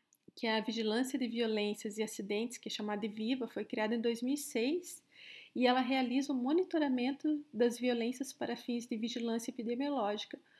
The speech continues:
por meio da análise dos dados da declaração de óbito e da autorização de internação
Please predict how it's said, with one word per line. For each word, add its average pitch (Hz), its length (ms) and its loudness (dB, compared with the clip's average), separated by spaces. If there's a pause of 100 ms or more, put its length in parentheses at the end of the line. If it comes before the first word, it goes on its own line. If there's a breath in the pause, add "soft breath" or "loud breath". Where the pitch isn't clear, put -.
(240 soft breath)
por 254 180 6
meio 226 260 4
da 240 100 0
análise 254 500 2
dos 269 240 -2
dados 220 580 0
da 233 100 0
declaração 226 680 -2
de 220 100 0
óbito 214 440 0
e 233 40 -8
da 240 400 0
autorização 269 880 2
de 254 80 -2
internação 247 760 -4